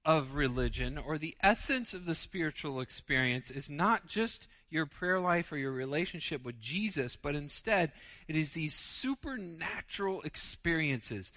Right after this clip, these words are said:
It is very experientially oriented. It is about visions and encounters and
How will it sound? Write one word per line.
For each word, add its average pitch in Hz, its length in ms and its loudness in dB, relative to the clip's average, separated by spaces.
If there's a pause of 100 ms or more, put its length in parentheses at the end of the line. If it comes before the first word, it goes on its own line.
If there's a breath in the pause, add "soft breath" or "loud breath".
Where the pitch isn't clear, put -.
(260 loud breath)
It 156 100 2
is 151 140 2
very 214 680 2
experientially 165 1160 -2
oriented. 131 640 0
It 127 120 -4
is 127 140 -6
about 135 300 4
visions 139 920 -2
and 120 160 -4
encounters 135 1080 -2
and 127 180 -8